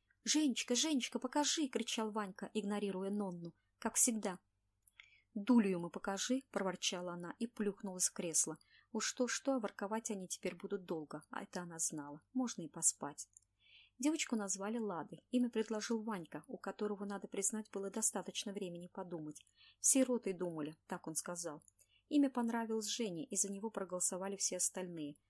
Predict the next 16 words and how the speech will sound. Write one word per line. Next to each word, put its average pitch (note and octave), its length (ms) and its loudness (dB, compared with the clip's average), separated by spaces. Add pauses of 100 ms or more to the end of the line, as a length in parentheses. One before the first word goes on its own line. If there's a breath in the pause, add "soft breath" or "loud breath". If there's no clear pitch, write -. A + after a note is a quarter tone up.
(140)
Даже G#3+ 360 -2
Анна, F#3+ 340 -2
которая F3+ 400 -4
голосовала F3 540 0
заочно, F#3+ 600 -2
ибо F#3+ 220 -4
находилась F#3+ 580 -2
в - 40 -10
момент G3 320 -6
родов G3+ 340 -6
уже F#3 180 -6
в - 40 -2
Санкт-Петербурге, F#3 880 -4 (280 soft breath)
готовилась G3 560 0
к - 80 -6
отплытию. F3 600 -4